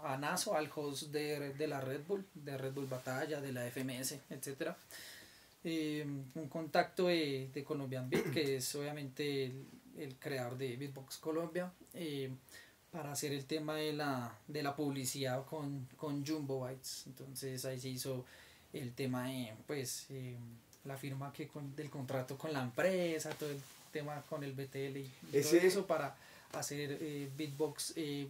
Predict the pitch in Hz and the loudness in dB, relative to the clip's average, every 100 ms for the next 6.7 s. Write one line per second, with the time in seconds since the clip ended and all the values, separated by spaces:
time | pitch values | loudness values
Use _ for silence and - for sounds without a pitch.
0 | 156 156 156 147 - 156 156 156 147 135 | -2 -2 -4 -4 -4 -2 -2 -2 2 2
1 | 143 131 143 160 - 151 - 131 135 170 | 2 0 0 0 0 -2 -4 -2 2 2
2 | 165 180 - - - - 170 156 151 143 | 0 -2 -8 -18 -20 -12 -6 -4 -2 0
3 | 123 131 123 135 175 170 160 156 147 139 | 2 2 0 -2 0 -2 0 0 0 -2
4 | - 151 139 131 143 135 139 131 139 135 | -4 -4 -4 -4 -4 2 4 4 0 -8
5 | - - 180 151 170 170 156 - 151 151 | -10 2 8 10 12 10 10 12 12 12
6 | 165 170 - 165 147 139 135 | 10 10 10 10 10 6 4